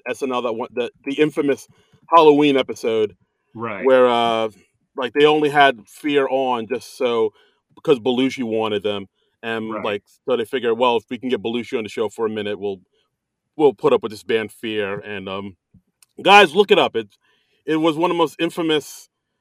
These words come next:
Speaker 1: like,
Speaker 2: They,
Speaker 1: live
Speaker 2: they were, they did stage diving, which wasn't a real common thing at the time, and I think they destroyed their equipment and, yeah, all, all sorts of
Speaker 1: Yeah.
Speaker 2: wacky
Speaker 1: And I think
Speaker 2: shenanigans went on.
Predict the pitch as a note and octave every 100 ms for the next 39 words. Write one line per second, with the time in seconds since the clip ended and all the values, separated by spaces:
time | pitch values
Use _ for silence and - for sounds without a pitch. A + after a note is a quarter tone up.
0 | _ - C3+ - C3 C3+ C#3 C#3 C#3 F3
1 | F3 F3+ E3+ E3 C#3+ D#3+ D3 F#3 C#3 -
2 | - G#3+ G#3 C3 G#3 G#3 G3+ F#3+ F#3 F3
3 | F3 F#3 E3+ E3+ D3+ - E3 D#3+ C3+ D#3+
4 | D#3+ D#3 D3 D3+ D3 D3 C#3 B2+ A#2 A#2+
5 | A#2+ C3+ C3 A#2 - C#3+ C3+ B2 A#2 G#2+
6 | _ E3 E3+ D#3 D#3 B2+ A2 G#2 C3 B2+
7 | G2 G2 _ C3+ B2 _ - B2 - A#2
8 | - G2+ _ _ _ _ _ _ B2 A2+
9 | G3 - B2 D3 E3 A#3 F#3 - G#2 G#2
10 | G2 F#2 F2+